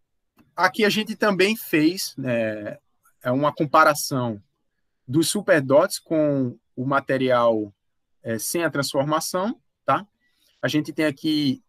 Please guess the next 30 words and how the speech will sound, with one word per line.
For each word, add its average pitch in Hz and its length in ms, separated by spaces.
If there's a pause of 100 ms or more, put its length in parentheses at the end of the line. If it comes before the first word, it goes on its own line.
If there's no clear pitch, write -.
(140)
é, 113 500 (220)
as 131 380
imagens 139 600 (140)
sem - 240
as 147 120
nanopartículas, 143 800
né? 147 180
A 135 60
gente 123 240
pode 127 220
considerar 127 400
aqui 123 180
como 135 160
sendo 151 260
o 175 40
fundo 202 440 (180)
pra 127 140
uma 127 140
comparação. 151 640 (500)
E 160 80
aqui 160 220
a 180 60
gente 165 260
tem 151 160
do 147 100
lado 151 240
esquerdo, 180 640 (440)
é, 139 140
o 143 60
material 143 800